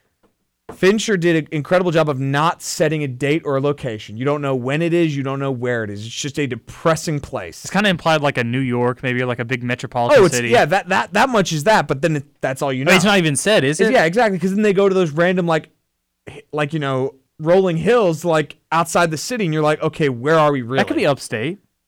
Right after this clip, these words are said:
Speaker 2: maybe.
Speaker 1: It felt more like in the Midwest.
Speaker 2: It does
Speaker 1: like,
Speaker 2: kinda
Speaker 1: like
Speaker 2: feel
Speaker 1: a s-,
Speaker 2: Midwest.
Speaker 1: but even then, you don't know, and that's what's great is, you know, there's no
Speaker 2: It's a lot
Speaker 1: point
Speaker 2: of
Speaker 1: of
Speaker 2: power
Speaker 1: reference.
Speaker 2: lines there.
Speaker 1: Yeah, that too.
Speaker 2: It's a lot of 'em.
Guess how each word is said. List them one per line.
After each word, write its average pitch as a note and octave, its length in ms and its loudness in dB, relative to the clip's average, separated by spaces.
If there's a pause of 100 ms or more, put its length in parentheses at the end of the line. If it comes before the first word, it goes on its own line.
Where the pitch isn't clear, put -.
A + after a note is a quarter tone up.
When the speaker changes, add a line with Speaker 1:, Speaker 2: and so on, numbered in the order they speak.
(100)
Speaker 2:
maybe. C#3+ 380 -8 (640)
Speaker 1:
It G3 140 0
felt C4+ 280 2
more F#3+ 360 4
like E3+ 200 0
in D#3+ 100 -4
the D#3 60 0
Midwest. C3 480 -4
Speaker 2:
It C3+ 80 -6
does B2+ 240 0
Speaker 1:
like, - 20 -20
Speaker 2:
kinda C3 160 -6
Speaker 1:
like C#3+ 140 0
Speaker 2:
feel C#3 100 -4
Speaker 1:
a A2 40 -6
s-, G#2+ 60 -10
Speaker 2:
Midwest. G#2 380 -10
Speaker 1:
but G3 100 2
even A#3 260 0
then, C#4+ 220 2
you F3+ 80 0
don't G3 200 0
know, A#3 260 2
and B2+ 100 -4
that's D3+ 220 -4
what's G3+ 140 -4
great D4 240 0
is, D3+ 100 -2
you E3 60 -2
know, D3 120 0
there's D3+ 200 0
no G3 180 2
Speaker 2:
It's E3+ 140 -6
a F3+ 40 4
lot F3 160 6
Speaker 1:
point C#4+ 40 4
Speaker 2:
of F#3+ 120 6
Speaker 1:
of D3+ 40 4
Speaker 2:
power F#3 160 4
Speaker 1:
reference. E3+ 120 2
Speaker 2:
lines G#2 320 -4
there. F#2+ 280 -18 (580)
Speaker 1:
Yeah, F3 260 0
that D#3 200 -4
too. C#3+ 100 -4
Speaker 2:
It's G#3+ 60 0
a G3+ 40 2
lot G3+ 220 -4
of G#2+ 140 -8
'em. F2+ 120 -20